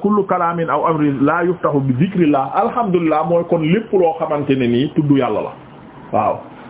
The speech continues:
mooy tàmbalee turu Yàlla waaw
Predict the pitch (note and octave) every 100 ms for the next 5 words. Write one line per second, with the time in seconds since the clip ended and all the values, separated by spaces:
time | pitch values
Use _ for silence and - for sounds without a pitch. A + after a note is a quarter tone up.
0 | - - - - - - - B2 D3+ E3
1 | F#3 F#3 E3+ D3+ C#3+ C3+ B2+ F#2+ D#2+ -
2 | - - - - - E2+ D#2